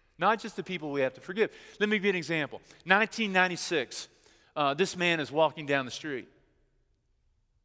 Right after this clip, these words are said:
In Ann Arbor, Michigan, nineteen ninety-six, there was an, a Klan rally. This man was on the wrong side of the street.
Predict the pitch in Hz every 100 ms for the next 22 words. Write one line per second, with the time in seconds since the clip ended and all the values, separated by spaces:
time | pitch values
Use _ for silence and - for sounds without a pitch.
0 | _ _ _ _ _ _ _ _ _ _
1 | _ _ _ _ _ _ _ - 151 180
2 | 196 190 175 165 170 160 127 117 139 156
3 | 170 151 147 131 - 104 - - - _
4 | _ _ _ _ _ _ _ - _ 156
5 | 143 127 123 - - - - 190 196 190
6 | 143 117 110 95 85 78 _ _ _ _
7 | _ _ _ _ _ _ _ _ _ _
8 | _ _ _ _ _ - 180 180 190 185
9 | 156 165 143 139 160 160 - 139 123 107
10 | - 113 101